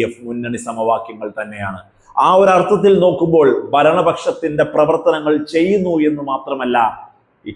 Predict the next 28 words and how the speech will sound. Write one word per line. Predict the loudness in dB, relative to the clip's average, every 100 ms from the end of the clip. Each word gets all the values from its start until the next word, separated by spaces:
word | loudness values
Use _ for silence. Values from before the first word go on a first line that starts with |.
| 0
കേന്ദ്ര | 2 4 4 4
സർക്കാരിൻ്റെ | 2 2 2 4 2 2
നയങ്ങൾക്കെതിരെ | 0 2 2 2 2 4 6 4 2 -12 -8
ശക്തമായി | -6 -6 0 2 4 2 4 2
ആഞ്ഞടിക്കാനും | 0 -4 -4 0 0 0 -2
എൽ | 0 2
ഡി | 0
എഫിന് | -2 -8 -2
സാധിച്ചു | -2 -2 -8 -6 -6
എന്നുള്ളതാണ്. | -4 -6 -4 -4 -4 -10 _ _ _ -2
പറഞ്ഞ | 2 2 2 4 4
വീടുകൾ | 4 6 6 6
എവിടെ | 4 4 4 6
യു | 4 4
ഡി | 2 0
എഫിൻ്റെ | -2 -2 0 0 -2
എന്ന് | -4 -2
പറഞ്ഞ് | -2 -2 -10 -4
സോഷ്യൽ | -4 -4 -8 -8
മീഡിയയിൽ | -10 -6 -4 -4 -2
വലിയ | -2 -2 0
ക്യാമ്പയിൻ | -2 -2 -2 -2 -2
നടക്കുമ്പോൾ | -6 -6 0 0 0 -6 _ _ 0 2
ആയിരത്തിൽ | 4 4 4 2 2 2
ഹസൻ | 0 0 0 2
തുടങ്ങിയിടത്ത് | 2 0 2 2 2 0
നിന്ന് | -4 -2 -6 -6 _ _ -2
സതീശൻ | 0 4 2 2 -2